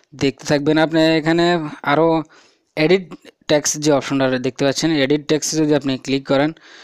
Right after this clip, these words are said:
এডিট টেক্সটে ক্লিক করার পর আপনাকে এখানে যে কোনো, এ, মেসেজ যদি আপনি ডিলিট করতে চান, এখন just বলবেন ডিলিট। ওর সাথে সাথে আপনার ডিলিট হয়ে যাবে। এখানে দেখছেন ডিলিট টেক্সট, মেসেজ ডিলিট হয়ে যাবে।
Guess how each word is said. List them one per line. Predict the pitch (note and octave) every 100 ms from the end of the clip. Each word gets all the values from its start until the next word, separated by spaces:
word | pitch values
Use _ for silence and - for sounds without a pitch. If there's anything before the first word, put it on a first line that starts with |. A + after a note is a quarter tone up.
| - -
এডিট | D3+ E3
টেক্সটে | F3 - E3+
ক্লিক | D#3 D3+
করার | E3+ D#3+ D#3
পর | D3+ C#3+ D3+ _ _ _ _ _ _ - -
আপনাকে | C#3+ C3 D3+ D#3
এখানে | D3+ D#3 D3+
যে | D3
কোনো, | D3 D3 D3+ D3+ A2+
এ, | C#3+ C3+ C3 A#2+ _ _ _ _ _ _ _ _ -
মেসেজ | C3 C#3+ F#3
যদি | F3 D#3
আপনি | C#3 C#3 C3+
ডিলিট | C#3 D#3+ E3
করতে | D#3 C#3
চান, | C3+ C3+
এখন | C3+ C3 B2+
just | C3+ D3+ -
বলবেন | C3+ C3 C3 B2+
ডিলিট। | B2 A#2+ - - _ _ _ _ _
ওর | C#3
সাথে | C3 D3 D3+
সাথে | D3 C#3+
আপনার | C#3+ C#3 B2+
ডিলিট | C3+ C#3 C3+
হয়ে | C#3+
যাবে। | C#3 D3 D3+ D#3
এখানে | C#3 C#3 C3+
দেখছেন | C3+ D3 C#3
ডিলিট | C3 C3 C3+
টেক্সট, | B2+ C3 C3 - - - - -
মেসেজ | C3 C#3 C3
ডিলিট | C3 C3+
হয়ে | C#3 C3
যাবে। | C3+ C3 C3+